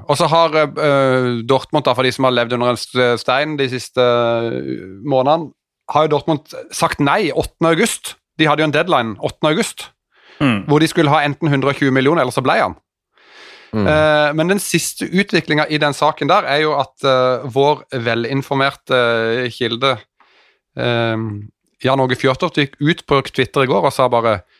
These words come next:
Speaker 1: eh, «United har ikke kommet med noe bud nå. Det er bare
Speaker 3: Nei.
Speaker 1: liksom, eh, dette er bare et eller annet spill for galleriet fra Manchester United.» Hvordan er det
Speaker 2: Hmm.
Speaker 1: for en gammel United-fan, eh, Asbjørn, at de bare driver på på den måten der?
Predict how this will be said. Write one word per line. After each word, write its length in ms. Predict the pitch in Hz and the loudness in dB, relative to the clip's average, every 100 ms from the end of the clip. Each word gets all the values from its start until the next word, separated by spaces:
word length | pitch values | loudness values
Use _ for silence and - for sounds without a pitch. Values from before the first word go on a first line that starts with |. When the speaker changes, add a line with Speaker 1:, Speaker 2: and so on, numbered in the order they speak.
| _ _ _ | _ _ _
Speaker 1:
eh, 540 | 135 127 117 110 104 98 - | 0 2 2 0 0 -4 -4
«United 320 | 131 127 127 120 | -2 0 0 -2
har 60 | 110 | -4
ikke 100 | 117 | -2
kommet 200 | 156 - | -2 2
med 80 | 277 | 2
noe 60 | 127 | 2
bud 180 | 101 - 139 | 0 -4 -2
nå. 180 | 110 - _ _ _ _ _ _ _ _ _ _ _ - | -2 -2 _ _ _ _ _ _ _ _ _ _ _ -2
Det 100 | 143 | 0
er 120 | 131 | 2
bare 340 | 131 123 143 | 2 2 2
Speaker 3:
Nei. 100 | 120 | 0
Speaker 1:
liksom, 380 | 113 131 120 113 | 0 2 2 2
eh, 440 | 117 107 104 101 98 - _ _ _ _ | 2 2 2 0 -2 -10 _ _ _ _
dette 200 | 147 - | -4 0
er 140 | 143 135 | 0 2
bare 340 | 120 110 117 | 0 2 0
et 80 | 101 | 0
eller 60 | 123 | 0
annet 140 | 113 107 | 0 0
spill 260 | - 120 | 0 -2
for 140 | 123 120 | -2 -2
galleriet 440 | 113 107 131 151 | 0 0 0 0
fra 580 | - 117 107 104 101 104 | 0 2 2 2 0 0
Manchester 440 | 107 117 120 - 107 | -2 -2 -4 -2 0
United.» 300 | 143 - 101 _ _ _ _ _ _ _ _ _ _ _ _ _ _ _ _ _ - | 0 -2 -8 _ _ _ _ _ _ _ _ _ _ _ _ _ _ _ _ _ -2
Hvordan 240 | 170 247 | 0 4
er 40 | 196 | 4
det 80 | |
Speaker 2:
Hmm. 80 | 196 | 4
Speaker 1:
for 100 | 208 | 2
en 60 | 196 | 2
gammel 320 | 175 175 180 | 2 2 2
United-fan, 680 | 175 175 165 196 190 156 135 | 4 4 2 0 0 0 2
eh, 340 | 131 123 117 117 | 2 4 4 2
Asbjørn, 300 | - 120 117 | 0 0 0
at 120 | - | 0
de 100 | 131 | 2
bare 340 | 123 117 127 | 2 2 0
driver 200 | 117 123 | 0 0
på 160 | 113 131 | 0 0
på 80 | 226 | 2
den 100 | 247 | 2
måten 200 | 120 117 | 0 -2
der? 160 | - | -6